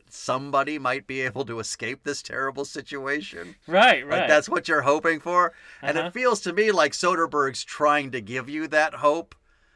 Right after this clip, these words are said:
Speaker 1: despite the
Speaker 2: Yeah.
Speaker 1: fact that there's rel-, just, like, relentless no hope <laughs> being, like,
Speaker 2: Mm-hmm.
Speaker 1: literally closing in on them. And
Speaker 2: Yeah.
Speaker 1: I, I didn't know if it was because we're conditioned through all the Hollywood-type movies that we've, uh,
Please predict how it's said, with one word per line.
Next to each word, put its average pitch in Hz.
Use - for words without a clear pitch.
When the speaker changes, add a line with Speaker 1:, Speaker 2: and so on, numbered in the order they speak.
Speaker 1:
despite 151
the 143
Speaker 2:
Yeah. 110
Speaker 1:
fact 156
that 156
there's 135
rel-, 131
just, -
like, 131
relentless 147
no 127
hope 113
<laughs> 113
being, 160
like, 165
Speaker 2:
Mm-hmm. 147
Speaker 1:
literally 180
closing 139
in 131
on 107
them. 90
And 139
Speaker 2:
Yeah. 143
Speaker 1:
I, 147
I 160
didn't 185
know 170
if 151
it 151
was 135
because 147
we're 156
conditioned 135
through 127
all 131
the 120
Hollywood-type 120
movies 117
that 117
we've, 113
uh, 120